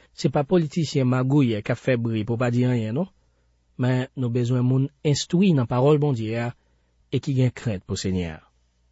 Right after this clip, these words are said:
De Wa chapit douz, vèsè twa. Tan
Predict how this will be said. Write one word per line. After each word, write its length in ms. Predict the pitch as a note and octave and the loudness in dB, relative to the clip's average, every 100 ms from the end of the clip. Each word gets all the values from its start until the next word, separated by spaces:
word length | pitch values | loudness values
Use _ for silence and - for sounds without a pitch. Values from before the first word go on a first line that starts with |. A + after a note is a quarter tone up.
| _ _ _ _ _ _ _ - | _ _ _ _ _ _ _ -4
De 160 | C#3 E3+ | 4 6
Wa 220 | D3 C3 | 6 2
chapit 300 | A#2+ A#2+ C3 B2 | 0 -2 -2 2
douz, 380 | C3 A2+ G2+ - | 2 2 -4 -10
vèsè 300 | A2 G2+ - G#2+ | -6 -4 -2 -4
twa. 300 | A2+ F#2 - _ _ _ _ _ _ _ _ - | -4 -6 -8 _ _ _ _ _ _ _ _ -2
Tan 160 | D#3+ | 0